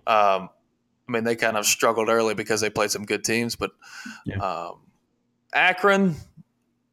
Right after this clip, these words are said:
Speaker 1: I mean, they lost to Toledo this year,
Speaker 2: Yeah.
Speaker 1: and, um,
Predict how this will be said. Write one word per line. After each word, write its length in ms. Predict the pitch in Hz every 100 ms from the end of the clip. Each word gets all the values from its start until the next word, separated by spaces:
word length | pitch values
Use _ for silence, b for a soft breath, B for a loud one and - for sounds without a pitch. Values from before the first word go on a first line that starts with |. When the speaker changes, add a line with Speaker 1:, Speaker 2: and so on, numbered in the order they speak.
| _ _ - -
Speaker 1:
I 60 |
mean, 400 | 107 117 98 - _ - -
they 240 | 127 160
lost 340 | 147 139 147
to 80 | 170
Toledo 440 | - 160 170 175 180
this 200 | 185 -
year, 380 | 185 190 190 - B B B B -
Speaker 2:
Yeah. 400 | 98 123 120 117
Speaker 1:
and, 260 | 117 113 - _ _ -
um, 600 | 90 90 69 57 64